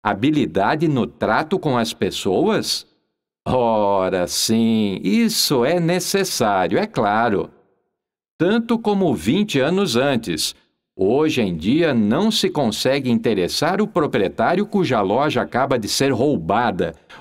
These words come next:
ou cujo principal vendedor acaba de sair para assumir um cargo junto a seu pior concorrente.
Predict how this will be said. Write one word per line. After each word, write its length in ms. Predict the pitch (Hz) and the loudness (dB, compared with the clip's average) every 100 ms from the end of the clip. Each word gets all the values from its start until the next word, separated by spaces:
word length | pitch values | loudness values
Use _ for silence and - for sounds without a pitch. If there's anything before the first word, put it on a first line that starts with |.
| - | -2
ou 320 | 95 107 151 | 0 2 0
cujo 380 | 123 113 98 - | 0 0 0 -2
principal 760 | - 123 113 101 - 160 202 | 0 0 2 0 0 0 0
vendedor 640 | 185 180 123 95 131 175 160 | 2 0 0 0 0 0 -2
acaba 560 | - 151 - - 240 214 | -6 -6 -6 -4 -2 0
de 140 | 160 | 0
sair 480 | 175 - 120 123 202 - _ - | -2 0 2 2 0 -4 _ -4
para 200 | 104 113 | -2 0
assumir 440 | - 113 127 160 | 0 0 2 2
um 100 | 123 | 0
cargo 460 | - 123 147 143 120 | 0 0 0 0 0
junto 380 | 104 151 175 | 0 -2 0
a 40 | 151 | -2
seu 240 | - 165 | 0 -2
pior 800 | 156 - 190 170 131 131 165 180 | -2 -6 -2 2 2 2 2 0
concorrente. 1040 | 175 185 180 185 143 110 120 104 101 85 | 0 -2 0 0 2 2 0 -2 -4 -6